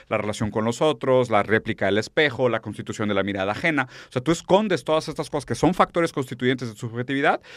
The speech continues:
y, y, y te cuentas el cuento de que tú te hiciste solo, de que tú haces solo y que tú cambias el mundo tú solo. Y si fracasas, eres tú, y si lo que lograste, te lo mereces cien por ciento, ¿no?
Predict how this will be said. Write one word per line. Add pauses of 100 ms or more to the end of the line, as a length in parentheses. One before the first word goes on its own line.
(120)
y,
y,
y
te
cuentas
el
cuento
de
que
tú
te
hiciste
solo,
de
que
tú
haces
solo
y
que
tú
cambias
el
mundo
tú
solo. (220)
Y
si
fracasas,
eres
tú,
y
si
lo
que
lograste,
te
lo
mereces
cien
por
ciento,
¿no?